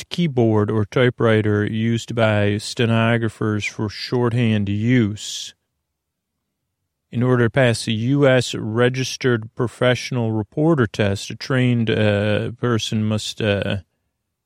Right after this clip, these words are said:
write with speeds of appo-, approximately one eighty, two hundred, and two hundred twenty-five words per minute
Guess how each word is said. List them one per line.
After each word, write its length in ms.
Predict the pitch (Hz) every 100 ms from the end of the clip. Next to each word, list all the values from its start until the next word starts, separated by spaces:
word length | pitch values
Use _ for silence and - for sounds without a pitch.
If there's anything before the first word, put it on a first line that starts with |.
| -
write 300 | 117 120 -
with 100 | -
speeds 440 | - 131 123 -
of 160 | 110 -
appo-, 320 | 131 117 107
approximately 640 | - 131 127 - 127 113
one 300 | 107 113 127
eighty, 400 | 135 127 123 123
two 280 | 120 - 131
hundred, 320 | 127 120 120
and 160 | 110 101
two 140 | -
hundred 260 | 135 123 110
twenty-five 540 | - 123 110 120 110 117
words 280 | 120 110
per 180 | - 110
minute 480 | 104 107 117 107 98